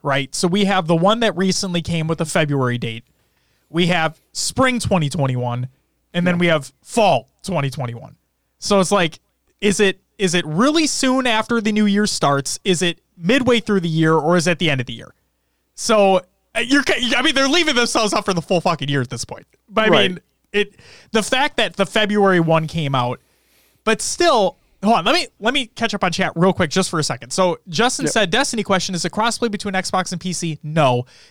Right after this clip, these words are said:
Speaker 1: Is it, and is it worth buying D two? No. For reasons I'll get to in a second. Uh, 'cause I can't do M C C and H five anymore. I just can't anymore. Uh, Justin, wait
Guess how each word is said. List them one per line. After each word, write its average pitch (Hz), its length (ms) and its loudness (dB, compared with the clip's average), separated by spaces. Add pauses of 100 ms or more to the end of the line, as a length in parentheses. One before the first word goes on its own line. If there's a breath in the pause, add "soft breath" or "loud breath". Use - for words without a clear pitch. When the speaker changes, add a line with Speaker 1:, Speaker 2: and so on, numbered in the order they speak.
(120 soft breath)
Speaker 1:
Is 190 180 0
it, 208 120 0
and 202 160 0
is 208 120 2
it 185 100 -2
worth 226 260 2
buying 196 260 -2
D 175 160 -4
two? 135 340 -4 (960)
No. 156 520 0 (720)
For 208 160 0
reasons 214 340 0
I'll 196 100 2
get 185 120 -2
to 185 120 -2
in 165 80 0
a 147 40 -2
second. - 240 -8 (240)
Uh, 170 240 2
'cause 190 180 -2
I 196 60 0
can't 254 240 -2
do 233 120 -2
M 226 100 -2
C 220 120 -6
C 202 180 -4
and 180 80 -4
H 170 140 -2
five 160 240 -2
anymore. 147 320 -2
I 139 120 -4
just 135 160 -6
can't 127 240 -10
anymore. 104 280 -20 (460 soft breath)
Uh, 180 360 4 (280)
Justin, 233 560 -2 (640)
wait 190 540 -2